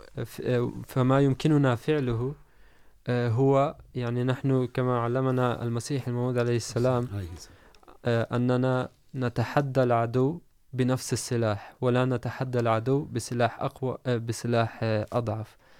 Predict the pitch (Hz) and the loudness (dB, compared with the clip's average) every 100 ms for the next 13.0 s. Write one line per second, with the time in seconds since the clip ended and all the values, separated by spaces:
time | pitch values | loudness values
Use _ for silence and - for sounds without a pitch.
0 | - - - - 127 - 131 143 143 - | -20 -20 -20 0 2 6 6 6 4 0
1 | 139 135 127 135 135 147 147 131 131 127 | 0 0 0 2 4 4 2 2 2 -2
2 | - 123 - 113 113 113 143 - - - | -4 -4 -2 -2 0 0 0 -8 -20 -20
3 | _ - 135 143 156 156 143 139 156 135 | _ -2 2 2 2 0 0 0 2 2
4 | 127 135 _ _ _ - - 127 135 131 | 2 -2 _ _ _ -12 -2 2 4 2
5 | - 120 120 127 123 113 117 117 123 110 | 0 -2 -2 -2 -4 0 2 2 2 2
6 | 98 - - 120 - 131 117 101 110 _ | -4 -10 -8 -8 0 2 2 -2 -8 _
7 | _ - 120 113 110 104 _ _ _ _ | _ -6 -2 0 0 -4 _ _ _ _
8 | - 120 113 117 - 113 110 107 123 110 | -12 -6 -2 0 2 2 2 0 -2 -2
9 | 113 110 107 107 107 - 120 113 104 - | 0 0 0 0 -2 -2 -2 -2 -2 -8
10 | - - - - - - - 131 143 - | -18 -20 -20 -20 -20 -10 2 4 4 2
11 | - 127 123 - 123 123 117 117 123 117 | 0 2 2 0 0 0 0 2 2 2
12 | 139 151 151 143 131 147 131 123 156 | 2 4 6 4 2 2 4 4 2